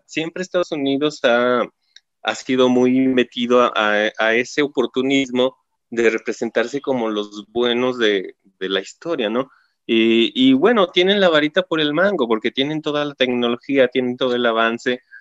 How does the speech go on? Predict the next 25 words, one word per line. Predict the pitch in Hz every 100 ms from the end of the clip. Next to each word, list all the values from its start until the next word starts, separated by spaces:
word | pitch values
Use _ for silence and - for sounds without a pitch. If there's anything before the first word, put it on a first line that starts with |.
| _ _
este, | 95 92 - 95 92 87
que | 104
día | 107 120
con | - 120
día | 113 117 123
se | -
va | 98 98
demostrando. | 117 101 - 120 110 113 131 _ _ _ _ _
Entonces, | 123 127 143 151 170 170 - _ _ 196
pues, | - - 226 214 190
pues | 131 -
sí | 147
es |
cierto, | - 214 220
lo, | 131 120 113 -
el | 117 -
cómic | 147 175 180
ha | 147
sido | - 151 160 160 143 - _ _ _ _ _ _
parte | 127 143 - 165 160 -
de, | 123 113 113 107 110
de | 113 117 135
ese | 131 151
nacionalismo | 143 - 120 123 135 139 131 135 135 117
y, | 110 110 107